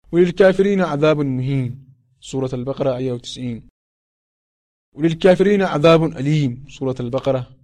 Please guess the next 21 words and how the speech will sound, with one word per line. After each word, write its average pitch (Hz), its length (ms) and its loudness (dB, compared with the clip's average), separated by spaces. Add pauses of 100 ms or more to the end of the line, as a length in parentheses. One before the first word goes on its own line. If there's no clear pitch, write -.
(260)
آية 131 260 -4
مائة 123 180 -6
وأربعة. 113 460 -8 (460)
"وأعتدنا 185 500 2
للكافرين 165 640 2
عذاباً 147 440 0
مهيناً". 131 540 -2 (320)
سورة 127 320 -8
النساء، 135 640 -2 (180)
آية 131 180 -4
سبعة 127 280 -8
وثلاثين. 123 600 -8 (460)
"وأعتدنا 175 460 2
للكافرين 156 560 0
عذاباً 139 380 -2
مهيناً". 135 560 -6 (260)
سورة 127 300 -6
النساء، 127 300 -10
مائة 127 200 -6
وواحد 127 360 -14 (140)
وخمسين. 117 580 -12